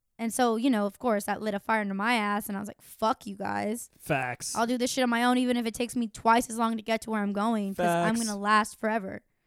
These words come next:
Speaker 2: I
Speaker 1: Like, I
Speaker 2: can
Speaker 1: will leave a legacy. I'm not gonna sell out so I can blow up overnight and be
Speaker 2: I can,
Speaker 1: forgotten.
Speaker 2: I can think of multiple people that I still use as inspiration for this day,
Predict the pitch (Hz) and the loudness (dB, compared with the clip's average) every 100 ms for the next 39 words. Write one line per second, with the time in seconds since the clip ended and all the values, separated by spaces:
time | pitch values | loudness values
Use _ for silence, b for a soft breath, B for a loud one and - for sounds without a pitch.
0 | _ - 220 220 233 226 226 220 226 220 | _ -10 0 2 2 0 -2 -2 -2 -4
1 | 220 - 196 214 226 226 240 214 b - | -6 -8 -2 2 2 2 -2 -2 b -4
2 | - 285 269 254 226 - 220 208 196 - | 2 6 8 8 6 2 -2 -2 -6 -8
3 | _ 226 226 214 214 208 220 208 202 202 | _ 4 4 4 -4 -4 -4 -2 -4 -6
4 | 233 226 220 269 226 208 - 294 - 254 | -6 -4 -2 4 4 4 -2 -4 -2 -2
5 | 226 190 180 180 185 185 175 160 165 147 | 0 -2 4 4 4 0 -4 -2 -2 0
6 | 127 123 123 123 - 226 226 208 202 196 | 0 0 0 -2 -2 6 8 8 4 2
7 | 160 147 - 151 - 139 135 127 131 123 | 4 0 0 -6 -2 0 2 0 -6 -4
8 | 127 123 110 117 107 | -2 -2 -6 -8 -8